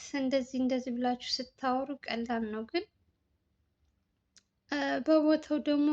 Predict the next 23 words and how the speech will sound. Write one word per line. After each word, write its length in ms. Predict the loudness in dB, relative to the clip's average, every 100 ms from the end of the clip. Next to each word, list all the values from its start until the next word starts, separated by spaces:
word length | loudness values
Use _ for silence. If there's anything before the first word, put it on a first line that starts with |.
| 2
ሁናችሁ 600 | 0 -2 -2 -8 -8 -6 -6 -10 _ _ _ _ _
የእነዚህን 640 | 2 4 4 2 0 2 2
ሀሳባቸውን 1080 | 0 -2 0 0 2 0 -2 -6 -4 -2 -4
ችግራቸውን 800 | -6 -8 -4 -2 -2 -4 -10 -8
ስትጋሩ 800 | -6 -8 -8 -10 -10 -6 -4 -2 -2
የኤልሳን 600 | 0 -2 -4 -8 -6 -4 -4 -6
ከአባቷ 540 | -6 -6 -4 -8 -8 -8 -8
ጋር 200 | -4 -6 -6 -20 _ _ _ _ _
በጣም 360 | -12 -6 -6 -2 -4
ከባድ 440 | -6 -12 -6 -6 -4
ነው። 160 | -4
አባቷም 500 | -4 -4 -4 -4 -4 -2
ያለበት 680 | -4 -4 -8 -6 -8 -8 -8
እንትን 420 | -8 -8 -4 -4 -2
አባቷም 520 | -4 -4 -4 -2 -2
እንግዲህ፣ 400 | 0 -2 -2 0 -2 -2
እ፣ 80 | -2 -2 -4 -8 _ _ _ _
በሽታው 540 | -2 -2 -6 -6 -4 -2
ማንም 360 | -2 0 -2 -4
ሰው 180 | -2 -2
አላወቀለትም። 1040 | 0 -2 -4 -6 -6 -4 -6 -8 -6 -4
መድኃኒት 480 | -4 -2 -2 -2 -6
ተሰጥቶ 460 | -10 -8 -8 -8